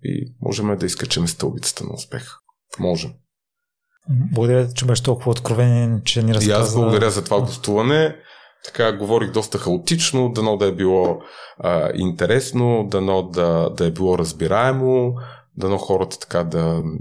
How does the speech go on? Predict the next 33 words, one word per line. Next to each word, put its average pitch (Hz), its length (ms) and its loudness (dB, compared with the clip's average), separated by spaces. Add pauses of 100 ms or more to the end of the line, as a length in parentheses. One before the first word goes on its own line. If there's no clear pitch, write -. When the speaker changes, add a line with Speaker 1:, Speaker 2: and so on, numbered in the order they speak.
(160)
Speaker 1:
да 123 320 -6
научат 147 420 -2
нещо, 92 260 -2
ако 80 200 -8
ги 78 340 -12 (160)
вълнува 92 440 0
или 80 180 -2
те 82 280 -4
интересува 85 540 -4
от - 160 -8
тази 76 260 -4
професия. 87 720 -4 (260)
И 98 120 -4
така, - 200 -4
благодаря 90 400 0
ти 87 120 -6
много, 113 540 0 (160)
бъди 95 200 0
здрав 92 560 -2 (760)
и - 300 -2
така, - 260 -4 (120)
до 87 100 -4
нови 82 200 0
срещи, 113 380 -2
може 73 240 -4
би. - 60 -8 (840)
<laughs> - 920 -20
Speaker 2:
Нещо 127 340 2
хубаво, 151 440 2 (220)
което 120 180 0
стана 123 240 2
след 127 220 0
записа. 120 480 0